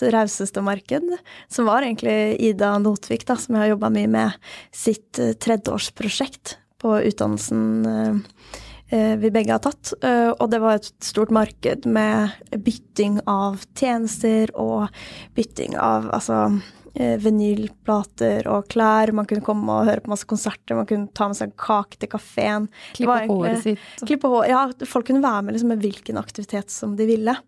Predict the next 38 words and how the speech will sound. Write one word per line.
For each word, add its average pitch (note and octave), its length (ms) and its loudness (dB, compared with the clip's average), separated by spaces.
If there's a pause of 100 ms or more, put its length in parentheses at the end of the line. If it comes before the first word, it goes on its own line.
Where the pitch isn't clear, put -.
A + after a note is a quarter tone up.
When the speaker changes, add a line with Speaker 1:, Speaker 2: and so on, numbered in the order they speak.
Speaker 2:
Skikkelig - 500 -6
herlig. F#3 380 -4 (100)
Speaker 1:
Veldig A3+ 480 -4
gøy. B3+ 320 2
Så C4 180 -2
hele A#3+ 220 2
ideen A3 240 2
var A#3 100 4
sånn, G#3+ 220 0
la G#3+ 180 2
lommeboka G#3 480 -2
være G#3+ 220 2
igjen A3+ 180 0
hjemme, A3 300 0
og D4+ 160 -2
kom A#3 160 2
på A#3+ 160 -4
markedet A3 460 0
og G#3+ 260 2
vær G#3 240 0 (300)
raus. C4+ 480 -4
<laughs> - 640 -8
Og A3 640 2
det A#3+ 100 2
gjorde A#3 180 2
vi A3 80 0
to A3+ 200 -4
ganger, A#3 320 -2 (260)
og A#3+ 560 0 (760)
det B3 140 2
ga A#3+ 120 2
liksom B3 200 2
mersmak. A#3+ 800 -4 (160)
Eh, C4+ 420 0
og - 100 0
da B3 80 0
hadde A#3+ 300 -2
vi A#3 480 2